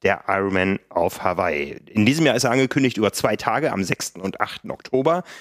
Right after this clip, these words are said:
Und das ist eine Tatsache, die,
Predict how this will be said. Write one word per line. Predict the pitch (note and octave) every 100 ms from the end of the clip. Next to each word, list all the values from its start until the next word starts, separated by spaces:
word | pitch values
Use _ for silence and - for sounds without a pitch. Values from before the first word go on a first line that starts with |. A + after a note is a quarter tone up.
| - _ _
Und | A#2+ A#2+ -
das | G#2 A2+ C3 -
ist | - A#2 A#2+ - -
eine | G2+ G#2+
Tatsache, | - A#2 A#2+ A2+ - A2+
die, | F#2 G#2 A#2 A#2